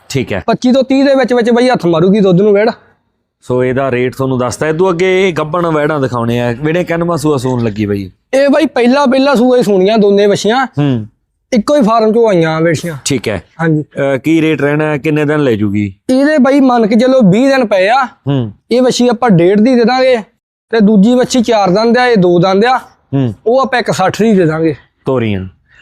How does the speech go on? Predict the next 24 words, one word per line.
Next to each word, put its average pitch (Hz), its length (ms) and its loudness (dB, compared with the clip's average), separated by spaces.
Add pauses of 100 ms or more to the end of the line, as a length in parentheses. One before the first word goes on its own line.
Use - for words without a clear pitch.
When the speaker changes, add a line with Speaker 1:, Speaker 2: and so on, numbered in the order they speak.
(100)
Speaker 2:
ਦੋਨਾਂ 247 300 2
ਦਾ 277 140 0
ਰਿਕਾਰਡ 240 340 0
ਸਾਰਾ 240 240 0
ਹੀ 262 60 2
ਬਾਈ 254 160 2
ਮਿਲੂਗਾ। 220 500 2
Speaker 1:
ਸੋ 131 240 -2 (180)
ਤਿੰਨ 156 260 -2
ਲੱਖ 156 220 -4
ਤੇ 160 100 -4
ਦਸ 120 360 -4
ਹਜ਼ਾਰ 131 380 -2
ਜੋੜੇ 127 300 -2
ਦੀ 127 120 0
ਡਿਮਾਂਡ 120 440 -4
ਹੈ। 113 320 -6 (500)
ਇਹਦੇ, 143 460 -2
ਇਹਦਾ 151 280 -2
ਰੇਟ 127 220 -4
ਰੱਖਿਆ 120 340 -6
ਡੇਢ 135 340 -2
ਲੱਖ 123 240 -4
ਰੁਪਇਆ। 95 280 -8